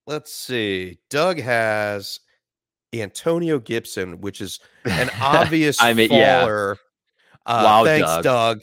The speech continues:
Speaker 2: Yeah.
Speaker 1: Yeah. Wow. Wow. I can already understand who Doug's riser is going to be.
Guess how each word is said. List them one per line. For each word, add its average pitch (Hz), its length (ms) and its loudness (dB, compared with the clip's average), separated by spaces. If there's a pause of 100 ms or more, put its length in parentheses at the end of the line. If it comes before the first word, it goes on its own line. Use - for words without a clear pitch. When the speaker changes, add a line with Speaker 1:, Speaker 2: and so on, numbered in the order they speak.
(140)
Speaker 2:
Yeah. 113 520 4
Speaker 1:
Yeah. 117 140 -14
Wow. 107 720 -2 (320)
Wow. 107 340 -2
I 107 100 -2
can 135 120 -8
already 131 280 0
understand 107 480 -6
who 101 100 -10
Doug's 92 420 -6
riser 98 600 -2
is 90 160 -10
going 92 360 -8
to 101 140 -14
be. 87 280 -8